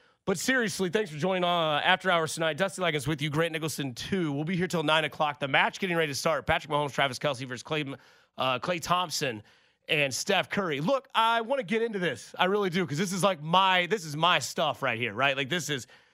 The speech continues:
two Chiefs players, local guys, my favorite sport, love it. But I do owe you, and I do need to talk to you all and have a conversation about what we heard today, uh, from the Royals owner.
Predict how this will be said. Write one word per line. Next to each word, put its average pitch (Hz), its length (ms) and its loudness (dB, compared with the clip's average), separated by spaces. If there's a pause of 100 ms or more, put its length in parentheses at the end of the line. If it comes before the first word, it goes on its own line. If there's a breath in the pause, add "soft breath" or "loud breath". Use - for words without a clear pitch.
(140 soft breath)
two 269 180 0
Chiefs 226 320 -2
players, 190 480 -2
local 208 260 -2
guys, 180 440 2
my 180 240 2
favorite 208 340 -2
sport, 175 420 -2
love 180 320 2
it. 151 200 -4 (360 loud breath)
But 196 120 -2
I 233 100 2
do 302 320 -2
owe 254 220 2
you, 208 500 -2
and 175 160 0
I 202 60 2
do 233 160 -2
need 247 140 0
to 214 60 -2
talk 208 300 2
to 180 120 -6
you 165 120 0
all 160 140 2
and 196 80 2
have 185 100 2
a 147 60 -8
conversation 160 640 2
about 165 160 2
what 233 160 0
we 240 100 -2
heard 202 240 0
today, 147 460 0 (480 loud breath)
uh, 190 420 6
from 214 360 0
the 233 80 2
Royals 226 440 0
owner. 254 240 0